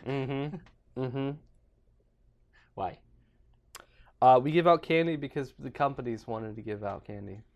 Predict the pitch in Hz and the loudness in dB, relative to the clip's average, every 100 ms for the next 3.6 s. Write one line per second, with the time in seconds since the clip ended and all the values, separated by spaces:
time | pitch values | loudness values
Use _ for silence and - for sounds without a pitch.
0 | _ - _ _ _ _ _ _ _ - | _ -20 _ _ _ _ _ _ _ -8
1 | 113 104 101 _ _ _ - 117 - 131 | -6 -6 -8 _ _ _ -8 -8 -6 -6
2 | 120 107 - 107 104 - - - _ - | -6 -6 -6 -8 -10 -12 -20 -20 _ -8
3 | 113 110 113 127 - | -6 -4 -4 -4 -4